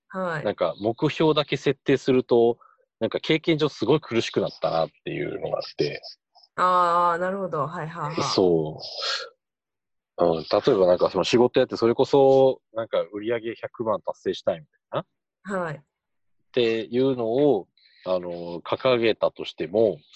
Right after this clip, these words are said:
Speaker 1: うん。
Speaker 2: なんか、こう、挫折しちゃうというか。
Speaker 1: はあはあはあはあ。
Speaker 2: うんうんうんうん。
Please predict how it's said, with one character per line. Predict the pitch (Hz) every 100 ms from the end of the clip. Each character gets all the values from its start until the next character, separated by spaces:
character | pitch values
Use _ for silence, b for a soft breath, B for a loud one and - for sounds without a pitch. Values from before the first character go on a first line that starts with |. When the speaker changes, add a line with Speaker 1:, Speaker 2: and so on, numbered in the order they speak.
| -
Speaker 1:
う | 190
ん。 | 165 - _ _ B B _ _
Speaker 2:
な | 101
ん |
か、 | 85 80 - _ _ _ _ _ _
こ | - 71 -
う、 |
挫 | - 101
折 | -
し | 92
ち | -
ゃ | 95
う |
と | -
い | -
う | -
か。 | - - - _ _
Speaker 1:
は | 196 180
あ |
は | 165 175
あ | 139
は | 156 151
あ | 135
は | 151 131 98
あ。 |
Speaker 2:
う | 196
ん |
う | 180
ん |
う |
ん |
う | 147 160 160 -
ん。 | 156